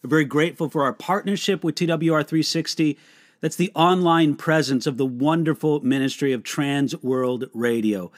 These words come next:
which for many decades has had an outstanding ministry over shortwave radio and continues to do that important work. But now, of course, they have an increasingly significant presence online with T W R three sixty. Our normal pattern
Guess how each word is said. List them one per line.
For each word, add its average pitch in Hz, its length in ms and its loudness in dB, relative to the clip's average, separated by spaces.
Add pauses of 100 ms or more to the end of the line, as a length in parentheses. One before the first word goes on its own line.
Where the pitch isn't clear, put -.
(380)
which 147 180 2
for 170 140 2
many 190 260 4
decades 170 520 -2
has 139 100 -4
had 147 160 0
an 147 80 0
outstanding 160 680 0
ministry 160 380 0
over 139 160 -2
shortwave 165 540 0
radio 165 340 2
and 160 160 0
continues 233 540 0
to 190 100 -4
do 269 160 -2
that 190 180 -2
important 135 400 -4
work. 110 280 -8 (460)
But 156 120 -6
now, 160 160 4
of 165 80 -2
course, 151 240 -2
they 143 80 -2
have 143 160 -2
an 139 60 0
increasingly 139 1500 -2
significant 147 680 -2
presence 123 440 -4
online 127 760 0 (480)
with 120 220 -2
T 151 160 0
W 117 340 0
R 104 220 -2 (120)
three 107 180 -4
sixty. - 540 -12 (800)
Our 165 80 6
normal 180 320 4
pattern 202 720 4